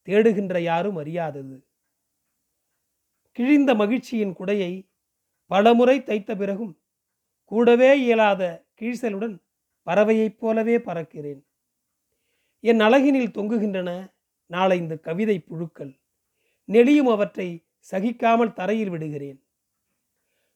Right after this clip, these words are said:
கூடலில் ஆழ்ந்திருக்கும் தெருவாசியின் விழித்தெழும் குழந்தைக்கு கோமாளியாய் சிரிப்பூட்டுகிறேன். அவ்விடத்தை கடக்கையில்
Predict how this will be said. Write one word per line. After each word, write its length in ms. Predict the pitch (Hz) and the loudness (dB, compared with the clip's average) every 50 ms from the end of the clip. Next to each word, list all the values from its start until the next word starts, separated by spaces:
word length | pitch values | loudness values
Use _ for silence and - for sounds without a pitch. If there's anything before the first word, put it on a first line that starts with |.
| _ _ - | _ _ -2
கூடலில் 440 | 240 277 285 277 262 254 240 220 | 2 4 4 4 4 4 4 4
ஆழ்ந்திருக்கும் 640 | 190 190 208 233 240 214 220 202 196 - - 180 175 151 | 4 4 4 4 4 2 0 0 -2 -4 -8 -12 -12 -8
தெருவாசியின் 760 | 202 190 208 240 233 226 214 208 214 - 185 175 170 160 151 151 _ _ _ _ _ _ _ _ _ - | -6 -2 0 2 2 4 2 2 0 -6 -12 -12 -12 -12 -14 -16 _ _ _ _ _ _ _ _ _ -12
விழித்தெழும் 640 | 160 185 233 277 277 277 - - 233 214 208 202 180 | -6 -2 0 0 0 -2 0 0 0 0 0 -2 -4
குழந்தைக்கு 640 | - - 196 226 233 214 220 208 - - 196 180 190 202 185 165 _ _ _ _ _ _ _ _ _ | -6 -4 -4 -2 0 0 0 -2 -2 -6 -10 -8 -8 -8 -8 -12 _ _ _ _ _ _ _ _ _
கோமாளியாய் 680 | - 180 196 214 220 220 226 226 226 226 226 233 247 233 | -2 0 0 2 4 4 4 4 4 4 4 2 2 0
சிரிப்பூட்டுகிறேன். 800 | - 220 196 180 - - 180 165 156 - 156 156 147 151 147 139 - _ _ _ _ _ _ _ _ _ _ _ _ _ _ _ _ _ _ _ _ _ _ _ _ _ _ _ _ _ _ _ _ _ _ _ _ _ _ _ _ _ _ _ _ - | -4 -10 -10 -10 -12 -14 -16 -14 -14 -12 -12 -10 -10 -12 -12 -14 -18 _ _ _ _ _ _ _ _ _ _ _ _ _ _ _ _ _ _ _ _ _ _ _ _ _ _ _ _ _ _ _ _ _ _ _ _ _ _ _ _ _ _ _ _ -2
அவ்விடத்தை 540 | 208 196 202 220 240 285 277 - - 285 247 | 0 2 4 4 4 4 2 0 -6 -6 -6
கடக்கையில் 640 | - 226 214 226 220 - 226 214 202 208 196 180 | -4 -2 -2 -2 -2 -4 -6 -8 -8 -8 -8 -10